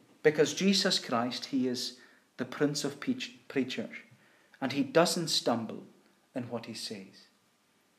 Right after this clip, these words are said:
And his words, they are the only rule to direct us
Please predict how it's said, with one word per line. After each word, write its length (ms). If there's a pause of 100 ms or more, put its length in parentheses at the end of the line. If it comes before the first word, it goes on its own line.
(280)
And 80
his 180
words, 680
they 140
are 100
the 220
only 260
rule 360
to 140
direct 460
us 240